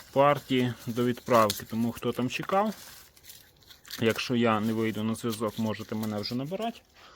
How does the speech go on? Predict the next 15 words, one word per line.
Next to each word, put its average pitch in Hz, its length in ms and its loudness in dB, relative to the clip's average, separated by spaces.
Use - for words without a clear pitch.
Телефончик, 135 680 -2
як 123 140 -2
завжди, 120 320 0
буде 113 220 0
під 123 180 -8
цим 165 200 -4
відео, 202 300 -2
в 131 80 -4
коментарях. 156 760 -2
Ну, 240 60 -4
сухенький, 165 580 0
все, 120 520 0
ось 131 180 -8
він 123 100 -4
навіть 123 360 -2